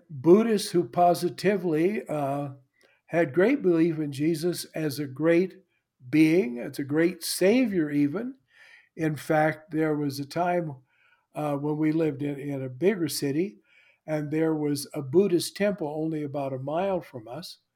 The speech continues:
And we frequently visited there, and the head of the temple and some of the people would visit us.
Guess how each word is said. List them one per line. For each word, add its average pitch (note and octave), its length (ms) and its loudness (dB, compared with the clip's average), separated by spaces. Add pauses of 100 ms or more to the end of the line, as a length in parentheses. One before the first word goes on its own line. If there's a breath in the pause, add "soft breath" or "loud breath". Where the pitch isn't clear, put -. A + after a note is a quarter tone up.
(680)
And D3+ 440 -2
we G3+ 180 6
frequently F#3+ 600 0
visited C#3+ 600 -2
there, E3 340 -2
and D#3 260 -6
the C#3 440 -6 (420)
head D#3+ 240 0
of D3 120 -2
the C#3+ 100 -2
temple D3 460 -6
and C#3 160 -6
some D3+ 220 -6
of D3 80 -4
the C#3+ 80 -6
people C#3+ 340 -4
would B2+ 180 -6
visit C#3+ 360 -4
us. G3+ 300 -6